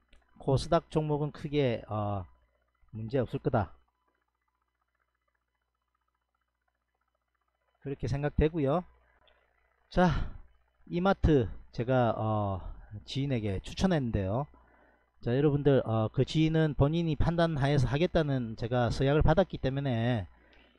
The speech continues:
어, 제가, 어, 언급해드리고 있는 겁니다. 오늘 이, 어, 기존 전략대로, 자, 여기 인근, 자, 이십 일 지지 예상하고 이십칠만 칠천 원에 추가 매수 들어갔습니다. 그래서, 어,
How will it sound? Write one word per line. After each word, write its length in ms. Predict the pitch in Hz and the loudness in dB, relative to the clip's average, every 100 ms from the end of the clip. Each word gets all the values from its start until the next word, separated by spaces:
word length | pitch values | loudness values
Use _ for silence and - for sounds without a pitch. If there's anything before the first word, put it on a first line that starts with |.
| - - | -20 -12
어, 80 | 120 | -10
제가, 360 | 104 113 117 110 | -4 -2 0 0
어, 640 | 107 104 107 104 101 95 95 | -2 -4 -4 -4 -2 -4 -4
언급해드리고 560 | 143 139 123 120 160 147 | -2 2 4 4 4 2
있는 140 | 120 | 0
겁니다. 440 | 170 120 98 104 135 - - - - | -2 0 -2 -2 -6 -12 -20 -20 -4
오늘 400 | 160 175 165 117 | 0 6 6 4
이, 120 | 104 - _ - _ _ - | -2 -18 _ -20 _ _ -4
어, 320 | 110 107 104 | -2 0 -2
기존 260 | - 165 160 | -2 0 0
전략대로, 720 | 107 127 143 185 139 123 117 - - _ _ _ | 2 0 2 2 4 4 2 -2 -14 _ _ _
자, 160 | - 113 | -4 0
여기 180 | 151 151 | 0 0
인근, 300 | 147 143 120 - - _ _ _ _ _ | -4 -2 -2 -2 -10 _ _ _ _ _
자, 140 | - 101 | -10 -6
이십 340 | 104 110 160 | -6 -4 0
일 100 | 156 | 0
지지 300 | - 147 160 | -2 -4 0
예상하고 640 | 110 131 143 147 117 113 - | 2 2 0 2 2 2 -2
이십칠만 720 | - 101 110 156 - 170 165 | -10 -8 -6 -6 -4 -2 -2
칠천 280 | 160 180 175 | -2 -2 0
원에 260 | 160 120 104 | 0 -2 -4
추가 220 | - 160 | -2 2
매수 200 | 180 131 | 2 2
들어갔습니다. 640 | 139 143 131 139 135 127 - - _ _ _ - _ _ _ _ _ | -2 -2 -2 -6 -6 -6 -8 -14 _ _ _ -20 _ _ _ _ _
그래서, 460 | - 120 139 135 117 | -12 -8 -4 -4 -4
어, 420 | 107 107 101 98 | -6 -6 -8 -10